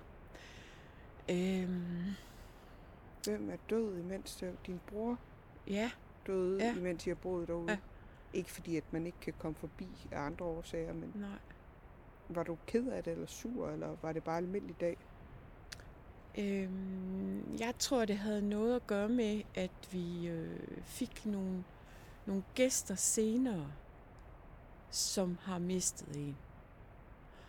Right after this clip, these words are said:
Speaker 2: Og jeg tror faktisk, det var forbundet dertil. Og, øhm, meget tro til, øh, Marion, s-,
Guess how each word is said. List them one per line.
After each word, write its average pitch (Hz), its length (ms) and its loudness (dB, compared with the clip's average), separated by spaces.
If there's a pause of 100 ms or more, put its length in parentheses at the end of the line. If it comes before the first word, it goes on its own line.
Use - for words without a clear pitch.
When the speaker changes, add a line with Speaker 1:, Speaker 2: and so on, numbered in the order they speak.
(160)
Speaker 2:
Og 196 140 4
jeg 220 120 2
tror - 220 -2
faktisk, 196 500 -2
det 185 80 0
var 175 60 0
forbundet 175 640 2 (1400)
dertil. 156 400 2 (800)
Og, 170 320 6
øhm, 160 560 4 (160)
meget 202 420 6 (140)
tro - 380 4 (100)
til, 160 380 4 (240)
øh, 147 220 -4
Marion, 170 540 4 (360)
s-, - 340 2